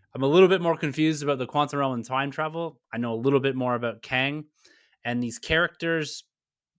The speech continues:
they kind of pick them up, play with them a little bit, and put them right back down," like you said, in the exact same spot. Like, no one really progresses. Then I step back and look at it and said,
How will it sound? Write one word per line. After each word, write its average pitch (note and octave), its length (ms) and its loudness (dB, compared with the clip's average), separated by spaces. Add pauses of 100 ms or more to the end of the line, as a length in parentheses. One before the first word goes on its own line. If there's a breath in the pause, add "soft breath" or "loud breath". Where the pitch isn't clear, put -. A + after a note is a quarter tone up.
(220)
they C3+ 100 -8
kind C3+ 200 -2
of G2+ 160 -8
pick E3 200 -4
them D#3+ 180 -2
up, D3+ 160 -2
play C#3+ 180 4
with C#3+ 100 0
them C#3 120 -6
a C3+ 40 -2
little C3+ 200 0
bit, C3 160 -2
and A2+ 80 -20
put B2 140 -6
them A#2 120 -4
right A#2 160 -4
back A2 160 -2
down," A2 160 -4
like G2+ 180 -14
you G#2+ 60 -14
said, G2 300 -8 (380 soft breath)
in A2 80 -8
the G#2+ 80 -2
exact G2+ 320 -2
same F#2+ 180 -8
spot. F2+ 320 -12 (480)
Like, G2 180 -10
no A#2+ 140 -2
one A2 260 -2
really A#2 320 2
progresses. F#2+ 760 -8 (560 soft breath)
Then D3+ 140 2
I C#3+ 80 2
step - 260 -2
back C3+ 220 -2
and C3+ 100 -6
look B2+ 180 -4
at B2+ 100 -2
it B2+ 40 -4
and A#2+ 100 -8
said, A2 160 -10